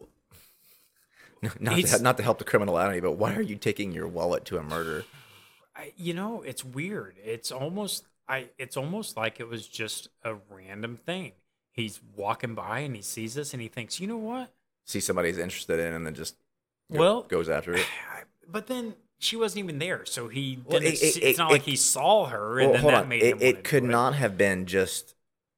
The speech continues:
Speaker 1: happenstance because he had the duct tape and everything
Speaker 2: It's a
Speaker 1: with
Speaker 2: good
Speaker 1: him.
Speaker 2: point. It's a good point.
Speaker 1: Now, maybe
Speaker 2: Yep.
Speaker 1: it was still in his car from the day before, but he had to be out looking for somebody
Speaker 2: Yeah.
Speaker 1: specifically
Speaker 2: Yeah,
Speaker 1: to
Speaker 2: you're
Speaker 1: have
Speaker 2: right.
Speaker 1: the
Speaker 2: You're
Speaker 1: material,
Speaker 2: right.
Speaker 1: the knife and everything.
Speaker 2: Yeah. So,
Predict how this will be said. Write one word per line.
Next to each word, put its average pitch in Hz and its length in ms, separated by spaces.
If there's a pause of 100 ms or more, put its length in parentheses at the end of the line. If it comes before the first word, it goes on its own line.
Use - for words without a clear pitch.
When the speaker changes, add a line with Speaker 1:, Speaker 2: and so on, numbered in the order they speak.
(600)
Speaker 1:
happenstance 90 800
because 87 480
he 120 200
had 113 200
the 95 80
duct 95 320
tape 107 320
and - 80
everything 95 240
Speaker 2:
It's 82 80
a 104 40
Speaker 1:
with 139 160
Speaker 2:
good - 80
Speaker 1:
him. - 40
Speaker 2:
point. 113 320 (240)
It's 127 160
a 135 40
good 131 200
point. 135 120
Speaker 1:
Now, 110 100
maybe 110 260
Speaker 2:
Yep. 135 80
Speaker 1:
it - 20
was 113 120
still 127 140
in 117 60
his 104 120
car 113 180
from 107 140
the 98 80
day 95 120
before, 92 680 (480)
but 113 240
he 117 120
had 147 160
to 123 40
be 110 160
out 95 180
looking 104 440
for 87 120
somebody 90 420
Speaker 2:
Yeah. 92 40
Speaker 1:
specifically 120 480
Speaker 2:
Yeah, 110 140
Speaker 1:
to 95 60
Speaker 2:
you're 104 100
Speaker 1:
have 95 140
Speaker 2:
right. 98 40
Speaker 1:
the 95 80
Speaker 2:
You're 90 80
Speaker 1:
material, 104 380
Speaker 2:
right. 101 100
Speaker 1:
the 98 80
knife 95 220
and 92 100
everything. 60 420 (540)
Speaker 2:
Yeah. 98 340 (300)
So, 98 720